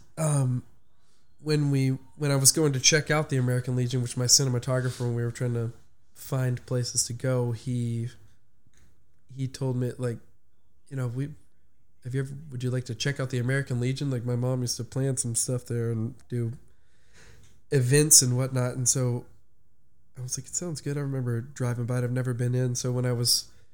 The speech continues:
going there, I, like, stopped at Office Depot first, and the guy in front of me in line had, like, a big American Legion t-shirt on,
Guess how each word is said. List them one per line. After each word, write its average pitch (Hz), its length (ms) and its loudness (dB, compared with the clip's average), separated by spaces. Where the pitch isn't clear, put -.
going 147 320 6
there, 139 180 6
I, 131 40 6
like, 123 200 4
stopped 131 340 4
at 123 80 -2
Office 127 400 2
Depot 123 320 0
first, 131 280 2
and 127 60 0
the 123 60 4
guy 127 200 6
in 123 120 4
front 127 240 0
of 120 40 2
me 120 60 2
in 117 140 0
line 120 220 0
had, 123 180 -2
like, 117 160 -2
a 120 40 -2
big 120 240 0
American 120 440 0
Legion 117 320 -2
t-shirt 123 420 -2
on, 139 140 0